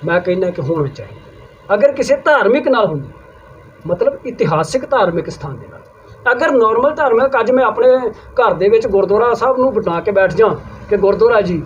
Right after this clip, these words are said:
ਪੰਜ ਸੱਤ ਦਸ ਸਾਲ ਨੂੰ ਉਸ, ਅ, ਜਗ੍ਹਾ ਨੂੰ ਮੇਰਾ ਘਰ ਜਿਹੜਾ ਹੈ, ਮੇਰਾ ਭਰਾ ਹੀ ਢਾਹ ਦਿੰਦਾ ਹੈ ਤੇ ਮੈਂ ਉਹਦਾ ਇਸ਼ੂ ਬਣਾ ਕੇ ਬਹਿ ਜਾਣਾ, ਇਹ ਬਣਦਾ ਤਾਂ ਨਹੀਂ ਹੈ।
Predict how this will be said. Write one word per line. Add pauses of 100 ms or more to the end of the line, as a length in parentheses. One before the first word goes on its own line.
(200)
ਪੰਜ
ਸੱਤ
ਦਸ
ਸਾਲ
ਨੂੰ
ਉਸ,
ਅ,
ਜਗ੍ਹਾ
ਨੂੰ
ਮੇਰਾ
ਘਰ
ਜਿਹੜਾ
ਹੈ,
ਮੇਰਾ
ਭਰਾ
ਹੀ
ਢਾਹ
ਦਿੰਦਾ
ਹੈ
ਤੇ
ਮੈਂ
ਉਹਦਾ
ਇਸ਼ੂ
ਬਣਾ
ਕੇ
ਬਹਿ
ਜਾਣਾ, (280)
ਇਹ
ਬਣਦਾ
ਤਾਂ
ਨਹੀਂ
ਹੈ।